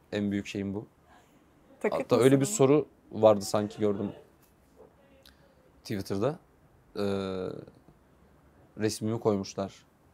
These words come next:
Speaker 1: "Saçların niye beyaz bu yaşta?" falan diye. Stres.
Speaker 2: Hmm.
Speaker 1: Yaşamamak, bastırmak.
Speaker 2: Hmm.
Speaker 1: Ağlamıyorum mesela, sahne. Oh, mis gibi ağla gitsin işte.
Speaker 2: Bastırdığın çok duygun var mı?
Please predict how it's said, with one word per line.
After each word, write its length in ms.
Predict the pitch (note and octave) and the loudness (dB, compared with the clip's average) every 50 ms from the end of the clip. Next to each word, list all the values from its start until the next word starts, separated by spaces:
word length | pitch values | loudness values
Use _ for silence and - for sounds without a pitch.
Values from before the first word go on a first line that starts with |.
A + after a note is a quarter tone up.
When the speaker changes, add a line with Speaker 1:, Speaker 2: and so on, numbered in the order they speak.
| _ _ - | _ _ -12
Speaker 1:
"Saçların 500 | - G#2 G#2 - - G#2+ G2+ G2 G2 G2 | -8 -8 -8 -6 -6 -6 -4 -4 -4 -6
niye 160 | G2 G2 F#2 | -6 -6 -6
beyaz 320 | F#2 F#2 F#2 F#2+ - - - _ _ | -8 -8 -8 -10 -12 -16 -20 _ _
bu 60 | - | -4
yaşta?" 280 | G2+ F#2+ F#2+ - - F2+ | -4 -4 -4 -10 -14 -16
falan 300 | - - F#2 F#2+ F#2+ G2 | -16 -14 -14 -14 -12 -12
diye. 140 | G2 A2+ C#3 - _ _ _ _ _ _ _ _ _ _ _ _ _ _ _ _ _ _ _ _ _ _ _ _ _ _ _ _ _ _ _ _ _ _ _ _ _ _ _ _ _ _ _ _ _ | -12 -12 -12 -16 _ _ _ _ _ _ _ _ _ _ _ _ _ _ _ _ _ _ _ _ _ _ _ _ _ _ _ _ _ _ _ _ _ _ _ _ _ _ _ _ _ _ _ _ _
Stres. 640 | - - - - - A#2 A2+ G#2+ - - - - - - _ _ _ _ _ _ _ _ _ _ _ _ _ | -16 -14 -12 -6 -4 -4 -2 -2 -4 -6 -8 -10 -14 -20 _ _ _ _ _ _ _ _ _ _ _ _ _
Speaker 2:
Hmm. 300 | - G3 F#3 F3+ F3 F3 | -16 -14 -14 -12 -10 -6
Speaker 1:
Yaşamamak, 640 | F#2 G#2 G#2+ - - A2+ G#2+ G#2 F#2+ F2+ - - - | -4 -4 -2 -2 -2 -4 -4 -4 -6 -8 -12 -8 -6
bastırmak. 480 | G2+ G#2 - - - G2+ G2 F#2+ F#2 - _ _ _ _ _ _ _ _ _ _ - | -6 -6 -6 -6 -8 -8 -8 -8 -10 -14 _ _ _ _ _ _ _ _ _ _ -20
Speaker 2:
Hmm. 80 | A3+ G3 F#3 F3+ F#3 F#3 F#3+ G3+ G3 - _ _ _ _ _ - - | -18 -18 -18 -18 -20 -20 -20 -20 -20 -20 _ _ _ _ _ -4 2
Speaker 1:
Ağlamıyorum 480 | G2+ A2 A2+ C3+ D3 C3+ A#2 G#2+ G2+ | 4 4 6 4 4 2 0 0 -2
mesela, 220 | G2+ G#2 - G#2 G2+ | -4 -4 -6 -8 -6
sahne. 400 | - - A#2 A#2+ B2 B2 B2+ - - - _ _ _ - | -6 -4 -4 -4 -6 -8 -10 -12 -14 -20 _ _ _ -16
Oh, 120 | - - - - - | -16 -16 -14 -14 -14
mis 240 | G2+ - - - | -12 -12 -12 -14
gibi 120 | - G2 G2 | -14 -12 -12
ağla 260 | E2+ G#2 G#2 G2+ G#2+ | -10 -8 -8 -8 -8
gitsin 300 | G#2 G2+ - - - - | -10 -10 -12 -16 -18 -18
işte. 180 | - - - - - _ - - - - - | -20 -20 -20 -20 -20 _ -20 -20 -20 -6 -4
Speaker 2:
Bastırdığın 420 | G#3+ A3 G#3+ - - B3 G#3+ C4 B3+ | -2 -2 -2 -4 -8 -8 -6 -8 -8
çok 260 | - C#4 C4 - - | -6 -8 -10 -8 -10
duygun 340 | B3 B3 A3+ B3 B3+ C4 C#4+ | -10 -8 -6 -6 -6 -6 -6
var 140 | D#4 E4+ G4+ | -6 -6 -8
mı? 220 | F4+ A3 A3 F4 | -8 -12 -14 -14